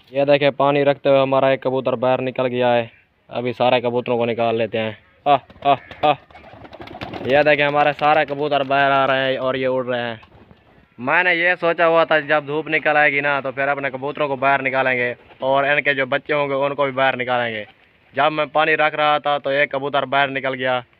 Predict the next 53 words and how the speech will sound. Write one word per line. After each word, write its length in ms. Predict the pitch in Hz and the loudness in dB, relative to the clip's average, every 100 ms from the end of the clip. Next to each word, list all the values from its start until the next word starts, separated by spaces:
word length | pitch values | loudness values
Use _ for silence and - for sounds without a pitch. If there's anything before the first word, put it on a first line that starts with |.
| - | -16
इसी 180 | 131 139 | -6 -4
वजह 220 | 135 135 | -2 -2
से 100 | 131 | -2
सारे 240 | 127 131 127 | -2 -2 -2
कबूतरों 340 | 123 123 127 | -6 -8 -8
को 100 | 120 | -4
बाहर 240 | 117 127 | -2 -2
निकाल 320 | 123 123 127 120 | -2 -4 -4 -4
दिया। 220 | 120 110 - _ _ - | -6 -8 -14 _ _ -10
और 140 | 135 | -6
जब 200 | 131 143 | -2 -4
धूप 240 | 131 151 151 | -4 -8 -6
निकल 240 | 147 147 | -4 -2
आएगी 260 | 143 139 139 | 0 0 -2
तो 80 | 131 | -4
कबूतरों 380 | 127 131 135 131 | -6 -6 -6 -6
के 80 | 127 | -4
बच्चों 280 | 131 127 135 | -6 -6 -6
को 80 | 131 | -6
भी 100 | 127 | -4
बाहर 240 | 123 123 | -2 -2
निकाल 320 | 120 120 117 113 | -4 -6 -6 -8
देंगे। 280 | 110 107 104 _ 120 | -10 -12 -16 _ -4
ये 140 | 143 | 2
आप 160 | 160 160 | 4 4
देख 220 | 143 165 | 2 -2
सकते 240 | 165 156 156 | -2 -2 0
हैं 140 | 151 | 2
हमारे 300 | 147 151 151 | 2 2 0
छः 220 | 143 147 151 | 0 0 0
कबूतर 560 | 143 139 143 147 147 135 - | 0 -2 0 2 2 -2 -10
हमारी 240 | 131 139 139 | -2 2 2
बकरियों 360 | 143 151 151 | 0 0 0
के 80 | 143 | 0
बीच 260 | 135 143 143 | 0 0 0
में 100 | 139 | 0
आ 140 | 139 139 | 2 2
गए 120 | 139 | 2
हैं 840 | 131 127 - - - - _ - | 0 -4 -10 -20 -20 -20 _ -12
और 180 | 135 127 | -6 -4
दो 200 | 123 147 | 0 0
कबूतर 400 | 147 139 147 139 | 0 -2 -2 -4
खजूर 300 | 143 139 151 | -4 -4 -4
के 100 | 139 | -4
दरख्त 300 | 139 139 143 | -2 -4 -4
पर 140 | 139 131 | -4 -2
बैठे 260 | 131 131 | -2 0
हुए, 140 | 131 131 | 0 0
ये 100 | 127 | 0
आप 140 | 127 117 | 0 0
देख 180 | 135 | -4
सकते 260 | 135 127 131 | -4 -6 -4
हैं। 180 | 120 | -4